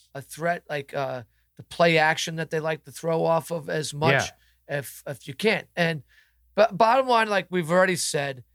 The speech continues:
Speaker 1: it really comes down to the quarterback play here. I'm not a fan of, of either of these guys. I think these guys are adequate, uh, but adequate does not get you over eight and a half wins. Uh, I have them at six wins going into their last three games. This is where it gets interesting,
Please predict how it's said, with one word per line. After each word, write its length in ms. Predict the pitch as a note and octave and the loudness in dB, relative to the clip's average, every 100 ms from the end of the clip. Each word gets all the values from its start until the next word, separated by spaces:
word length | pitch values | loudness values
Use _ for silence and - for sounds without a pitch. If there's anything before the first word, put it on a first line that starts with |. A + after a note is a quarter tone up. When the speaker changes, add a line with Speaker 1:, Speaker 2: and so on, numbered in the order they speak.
| _ _ | _ _
Speaker 1:
it 100 | F#3+ | -4
really 200 | A#3 B3 | 2 0
comes 280 | - A3 F#3 | 2 0 2
down 180 | G3 F#3 | 0 0
to 80 | F3 | -4
the 100 | D3 | -8
quarterback 720 | - D3 E3+ F3+ F#3+ F#3+ - | -8 -2 0 2 2 0 -4
play 380 | - D#3 D3+ D3 | -4 -2 -2 -4
here. 480 | - C#3 B2+ B2 A#2+ _ _ _ | -10 -8 -8 -8 -14 _ _ _
I'm 160 | D#3 F3+ | -2 2
not 160 | G3 | 0
a 40 | F#3 | 0
fan 380 | - F#3 F#3 F3 | -2 0 0 0
of, 200 | E3 C3+ _ | -6 -10 _
of 220 | D#3 C#3 | -2 0
either 220 | D#3+ E3+ D#3 | 0 0 0
of 80 | |
these 160 | D3 C#3+ | -4 -4
guys. 260 | E3 D#3 D#3+ | 0 0 0
I 60 | |
think 200 | D3+ F3 | -4 -4
these 160 | E3 C#3 | -6 -2
guys 240 | E3 D3+ | 0 0
are 100 | D3+ - | -4 -4
adequate, 680 | D3+ C#3 D#3+ - F3 G3+ G#3 _ _ _ _ _ | 0 2 2 -2 -4 -2 -4 _ _ _ _ _
uh, 200 | D#3 C#3+ | -4 -4
but 200 | B2+ E3 F3 | 2 2 4
adequate 500 | F3+ F#3 F3 F3+ - | 2 2 -2 -6 -4
does 180 | D#3+ | -2
not 160 | E3 D#3+ | 0 0
get 160 | E3+ D#3 | -2 -4
you 180 | E3 D#3+ | -2 0
over 280 | D#3+ C#3+ D3 | 2 2 0
eight 200 | D#3+ D#3+ | -2 -6
and 80 | |
a 60 | D3 | -6
half 360 | C3+ D#3 C3+ - | -2 -4 -6 -2
wins. 500 | G3+ G#3+ F#3+ F3 - _ _ _ _ _ - | 0 0 -2 -8 -10 _ _ _ _ _ 2
Uh, 100 | E3+ | 4
I 160 | E3 G3+ | 4 4
have 180 | C#4 C#4 | 4 2
them 160 | C#4+ | 2
at 160 | C4 A#3+ | 2 0
six 460 | - - B3 - G3+ | -4 -4 -4 -4 -8
wins 320 | A#3 A#3 F#3+ | -6 -6 -4
going 280 | G#3 G3+ G#3 | -2 -2 -2
into 200 | G#3 G3+ | -2 0
their 220 | F#3+ F3+ | 4 4
last 380 | F3 F3+ E3 - | 4 2 0 -4
three 240 | F3 F3+ | 0 0
games. 360 | D#3 A3+ D3 A2 | 4 4 2 -4
This 160 | G3 | -6
is 80 | - | -4
where 120 | A3 | 0
it 100 | G3+ | 0
gets 240 | - F#3 - | 0 -4 -2
interesting, 600 | A3+ - C#3+ - C3+ | -6 -6 -12 -12 -18